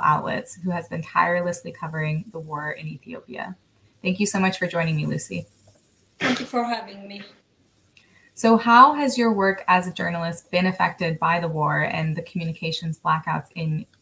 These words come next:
Speaker 1: Tigray?
Speaker 2: My work has been affected greatly. Um, a story which would normally take me, uh, less than two weeks now takes me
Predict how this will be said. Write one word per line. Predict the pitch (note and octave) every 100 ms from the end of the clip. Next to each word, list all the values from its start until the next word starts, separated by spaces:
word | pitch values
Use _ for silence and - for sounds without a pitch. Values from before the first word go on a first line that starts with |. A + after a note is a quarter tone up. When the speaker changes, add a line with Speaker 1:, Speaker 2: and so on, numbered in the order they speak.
| -
Speaker 1:
Tigray? | - D#3 - - D#3+ - B2 - - _ _ _ _ _ _ _ _ _ _ - - -
Speaker 2:
My | A3+
work | A#3+ B3+ -
has | B3 A3+ -
been | A3+ A3 G#3+
affected | G#3 G#3 G#3+ - G#3+ - A3 G#3+
greatly. | A3 G#3+ G#3+ A3 B3+ - _ -
Um, | G3+ G3+ G3+ G3+ G3+ G2+ G3+ - _ _ _ _ - - _ _ _ _ _ -
a | A#3
story | - B3+ C4
which | A#3+ - A#3+
would | A3+
normally | A3+ A3 A3 G#3 G3 F#3+ - _ _
take | - G#3+ -
me, | G#3+ G3+ G3 F3+ - -
uh, | G3 F#3+ F#3 F3+ F3+ - -
less | G#3 G3+
than | - G#3 G3+
two | -
weeks | F#3+ F#3+ - G#3
now | G3 F#3+
takes | G#3+ G3 -
me | G3 F#3 F3+ -